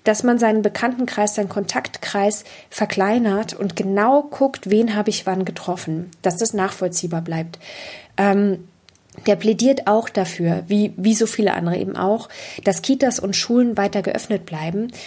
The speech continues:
auch weil man das Infektionsgeschehen da eben gut nachvollziehen kann. Man weiß ja, wer dann da war und das sind ja abgeschlossene Kreise auch.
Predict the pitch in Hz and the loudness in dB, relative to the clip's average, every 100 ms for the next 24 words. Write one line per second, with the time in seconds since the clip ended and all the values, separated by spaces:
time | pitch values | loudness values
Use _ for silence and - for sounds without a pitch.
0 | - - - 202 302 302 262 247 240 226 | -20 -20 0 4 4 2 0 2 2 -2
1 | - 220 220 - 233 247 233 226 220 208 | -4 -2 -4 -2 -2 0 -2 0 2 2
2 | 202 208 240 240 226 233 247 - 165 165 | 0 -2 -2 -2 0 0 0 -4 -4 -2
3 | - 160 165 170 156 160 165 175 226 247 | -2 0 -2 -4 -8 -4 0 2 2 2
4 | 196 170 165 160 160 165 160 151 151 160 | -2 -2 -2 -2 -2 -4 -4 -6 -4 -4
5 | 165 165 170 180 170 196 196 - - 202 | -4 -4 -4 -4 -2 -2 -2 -4 -2 -2
6 | 180 165 170 165 165 170 185 202 - - | -2 -2 -2 -6 -6 -6 -2 -2 -2 -6
7 | 160 | -10